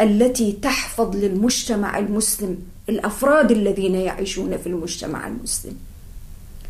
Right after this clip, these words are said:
الصورة التي ينبغي أن يكونوا عليها، تحفظ المجتمع وتحفظ الأفراد في أعراضهم، في سمعتهم،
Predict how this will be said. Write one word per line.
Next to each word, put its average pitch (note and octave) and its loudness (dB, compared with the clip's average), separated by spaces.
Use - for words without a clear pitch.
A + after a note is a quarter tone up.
الصورة B3+ 4
التي F#3+ -2
ينبغي F#3+ -4
أن G#3 -2
يكونوا - -6
عليها، - -8
تحفظ C#4+ 4
المجتمع C4 8
وتحفظ B3 4
الأفراد B3 4
في A#3 4
أعراضهم، A#3 0
في A#3 6
سمعتهم، A3 4